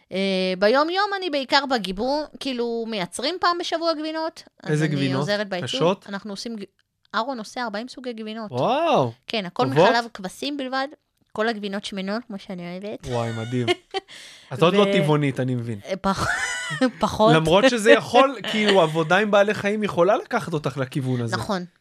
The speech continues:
Speaker 1: אה, נכון, אבל, אה,
Speaker 2: אבל לא. <laughs> את אומרת נכון.
Speaker 1: תראה, אני אגיד לך את האמת, מאוד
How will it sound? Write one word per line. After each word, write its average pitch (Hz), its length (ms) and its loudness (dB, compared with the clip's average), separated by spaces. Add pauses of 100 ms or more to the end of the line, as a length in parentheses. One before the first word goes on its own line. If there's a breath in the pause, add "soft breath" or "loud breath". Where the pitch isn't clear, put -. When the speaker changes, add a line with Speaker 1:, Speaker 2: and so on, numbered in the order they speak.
(400)
Speaker 1:
אה, 185 220 -2
נכון, 240 400 -4
אבל, 185 240 -4
אה, 180 400 -2
Speaker 2:
אבל 175 180 4
לא. 190 240 6 (320)
<laughs> 285 500 4
את - 80 4
אומרת 233 300 2
נכון. 208 360 4
Speaker 1:
תראה, 254 120 0
אני 277 100 0
אגיד 370 200 0
לך 302 140 0
את 269 120 -2
האמת, 262 480 2
מאוד 262 320 2